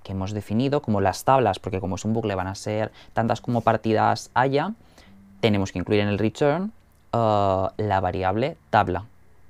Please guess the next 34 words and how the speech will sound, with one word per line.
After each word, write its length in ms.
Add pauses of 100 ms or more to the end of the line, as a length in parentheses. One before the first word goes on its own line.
(160)
que 100
es 60
donde 160
nos 120
estamos 280
guardando 460
toda 260
esta 140
estructura. 560
Cuando 260
nosotros 380
necesitamos 800 (140)
devolver 600 (120)
varios 440
elementos 600 (380)
con 160
el 80
operador 400
return, 460 (320)
lo 140
que 80
hacemos 400
es, 220 (260)
eh, 520
ponerlos 600 (100)
todos 400 (400)
entre 260
paréntesis, 560
separados 400
por 180
comas, 400 (200)
¿vale? 340 (320)
Entonces 260
aquí 300